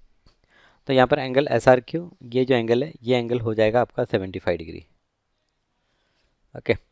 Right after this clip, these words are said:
ये सेवेंटी फ़ाइव डिग्री हो गया। अब एंगल पीक्यूआर की बात करते हैं। तो यहाँ पर, आ, ये लेंथ हमने फाइंड आउट कर लिया,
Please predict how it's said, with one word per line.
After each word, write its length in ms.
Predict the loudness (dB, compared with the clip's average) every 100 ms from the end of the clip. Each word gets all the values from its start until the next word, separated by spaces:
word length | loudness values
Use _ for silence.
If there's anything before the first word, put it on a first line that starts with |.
| -8
ये 100 | -6
सेवेंटी 280 | -4 -6
फ़ाइव 160 | 0 0
डिग्री 200 | 0 -8
हो 80 | -12
गया। 160 | -12 -14 _ _ _ _ _ _ _ _ _ _ _ _ _ _ _ _ _ 6
अब 220 | 8 6 -6 _ _ _ _ _ _ _ _ _ _ -4
एंगल 380 | 2 6 6 6 -6 _ _ _ _ 4
पीक्यूआर 500 | 4 4 2 2 2
की 120 | 0
बात 200 | -2 -2
करते 280 | -10 -16 -16
हैं। 120 | -18 _ _ _
तो 60 | -4
यहाँ 240 | 0 0
पर, 260 | 4 4 4 -2 -10 _ _ _
आ, 240 | -2 0 0
ये 220 | 0 2
लेंथ 240 | 4 2 0
हमने 200 | 0 0
फाइंड 260 | 2 2
आउट 140 | 0 0
कर 160 | 6
लिया, 360 | 6 6 4 0